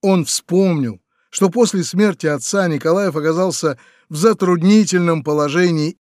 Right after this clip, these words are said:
и теперь ему стало ясно,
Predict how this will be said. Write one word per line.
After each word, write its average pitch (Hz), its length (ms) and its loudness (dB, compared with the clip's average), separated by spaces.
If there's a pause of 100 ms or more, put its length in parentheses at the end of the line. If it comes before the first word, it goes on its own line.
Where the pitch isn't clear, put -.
(220)
и 180 160 2
теперь 190 680 0 (240)
ему 185 360 2
стало 165 360 -2
ясно, 143 680 -4